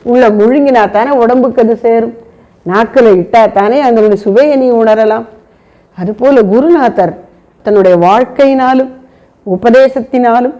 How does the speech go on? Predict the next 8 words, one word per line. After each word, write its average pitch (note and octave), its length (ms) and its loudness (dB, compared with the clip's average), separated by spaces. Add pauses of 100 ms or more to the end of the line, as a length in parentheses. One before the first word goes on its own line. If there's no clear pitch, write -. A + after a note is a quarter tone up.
நமக்கு G#3+ 400 -2
உள்ளதை G#3+ 420 2
சொல்லிவிட்டார். G3+ 920 -4 (680)
நாம் F#3+ 640 0 (140)
இனி G#3 540 0
அதை F3+ 420 0
ஏற்று G#3 640 -2 (200)
நம்மயம் G3 640 -2